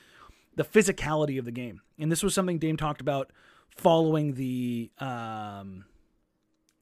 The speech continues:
Philly game. Was, it wasn't that Philly was, like, s-, this super aggressive team defensively. They were also super physical offensively, and that was something that they'd struggled with.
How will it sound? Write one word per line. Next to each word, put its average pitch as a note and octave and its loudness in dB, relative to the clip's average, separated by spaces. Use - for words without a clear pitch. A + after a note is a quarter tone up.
Philly A#3 4
game. B2 -10
Was, D#3+ 0
it F3 -2
wasn't B3+ 4
that B3+ -8
Philly G#3+ 0
was, D#3 -2
like, - -8
s-, - -4
this E3+ 0
super G3+ 4
aggressive D#3+ 0
team D#3 0
defensively. B3+ -4
They F#3 4
were F3+ 0
also G#3 0
super F#3+ -4
physical E3 -6
offensively, D3 -4
and C3 -8
that F#3 -6
was G3 -8
something F3 -4
that D#3 -10
they'd D3+ -10
struggled G3 -4
with. A2+ -12